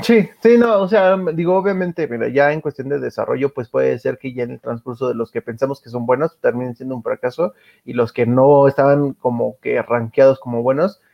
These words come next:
en el desarrollo se vuelven muy buenos. Pero digamos que en un estado normal donde no, no esté influenciado el tema del desarrollo, a ese, a esa posición del draft no llegan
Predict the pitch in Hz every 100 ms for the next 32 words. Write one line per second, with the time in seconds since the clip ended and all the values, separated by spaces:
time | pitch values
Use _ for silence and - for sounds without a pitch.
0 | _ 131 120 113 110 120 127 127 120 117
1 | 117 117 120 120 113 147 127 110 _ _
2 | _ _ _ - 143 135 135 147 160 165
3 | 147 139 151 160 156 - 151 151 156 139
4 | 123 127 139 143 135 127 123 131 143 139
5 | - 139 131 151 143 143 135 120 117 143
6 | 131 120 - 127 131 127 120 113 113 113
7 | 127 143 190 - _ _ _ _ 143 147
8 | 165 - 143 151 165 190 - 123 120 147
9 | 143 120 131 196 - - 131 131 123 131
10 | 131 135